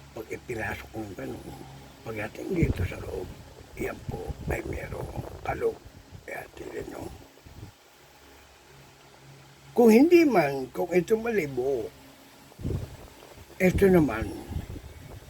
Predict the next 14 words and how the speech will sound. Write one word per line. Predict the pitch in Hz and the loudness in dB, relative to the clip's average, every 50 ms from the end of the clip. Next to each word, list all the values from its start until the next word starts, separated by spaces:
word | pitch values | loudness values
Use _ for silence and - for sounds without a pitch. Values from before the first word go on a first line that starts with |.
| - - - - | -12 -8 -2 2
ang | 190 190 170 | 4 4 4
maluwag | 131 117 113 117 113 104 95 - | 4 2 0 0 0 -2 -2 -2
na. | 120 - - 110 - - - - - - - - - - - - - - - - - - - - - - - - - | -4 -4 -4 -4 -6 -8 -10 -14 -14 -14 -14 -14 -18 -20 -20 -20 -20 -20 -20 -20 -18 -16 -16 -16 -16 -16 -14 -6 -2
Alin | - 190 220 226 233 226 | 0 2 4 4 4 4
lang | 226 214 185 | 4 2 2
sa | 190 196 | 2 2
dalawa | 190 185 185 180 175 156 170 185 | 6 6 8 8 8 8 8 6
yun, | 185 156 120 104 98 - - | 6 6 4 0 -8 -14 -10
ganun | - 131 123 117 113 117 | -8 -6 -6 -6 -6 -8
po | 131 131 | -6 -6
yun. | 123 120 107 90 - - - - - - - - - - - - - - - - - - - - - - - - - - - - - | -4 -4 -6 -8 -12 -18 -20 -20 -20 -20 -20 -20 -20 -20 -20 -20 -20 -20 -20 -20 -20 -20 -20 -20 -20 -20 -20 -20 -20 -20 -20 -12 -6
Kung | - 143 131 | -2 0 2
hindi | 135 139 147 139 135 147 151 151 | 4 6 6 6 8 8 10 10
niya | 147 139 131 127 120 - | 10 8 6 4 0 -4